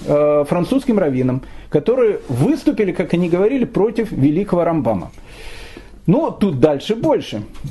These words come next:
Один из, э, главных таких, м, поборников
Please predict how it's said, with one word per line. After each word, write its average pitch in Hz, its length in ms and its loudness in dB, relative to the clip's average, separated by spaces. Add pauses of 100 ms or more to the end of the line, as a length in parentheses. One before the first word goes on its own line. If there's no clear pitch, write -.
(160)
Один 180 440 2
из, 196 240 -4
э, 165 480 2
главных 190 480 0
таких, 185 540 0
м, 123 340 -4
поборников 165 800 0